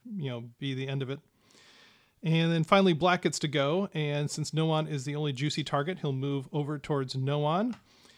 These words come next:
And his wisdom save is, oh, not anywhere bit good. So that's all of a four. So, um,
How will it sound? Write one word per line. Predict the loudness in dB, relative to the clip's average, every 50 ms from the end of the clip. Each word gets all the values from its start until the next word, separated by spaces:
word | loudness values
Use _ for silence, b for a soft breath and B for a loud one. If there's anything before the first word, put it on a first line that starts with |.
| b b b b -4
And | -4 -2 -2 -2 -2
his | 0 2 2 2 2 2
wisdom | 2 2 2 4 2 2 2
save | 2 0 0 2 2 2 2 2 2 0 -2 -4 -2
is, | 0 0 2 2 2 0 0 0 -2 -2 -4 -8 -10 -12 _ _ _ _ _ _ _ _ _ _ _ _ _ _ _ _ _ _ _ _ 0
oh, | 2 2 2 0 -2 -2
not | 0 2 2 0 0 _ _ -6
anywhere | -2 2 4 6 6 6 4 2 2
bit | 0 -2 -4 -4 -2
good. | -2 -2 -2 -2 -4 -6 -6
So | -4 -4
that's | -4 -2 0
all | 0 0 0 0
of | -2 -2
a | -6
four. | -6 -4 0 2 2 4 4 2 0 -2 -4 -6
So, | -6 -2 0 2 2 2 0 -2 -4 -4
um, | -4 -2 -2 -2 -4 -6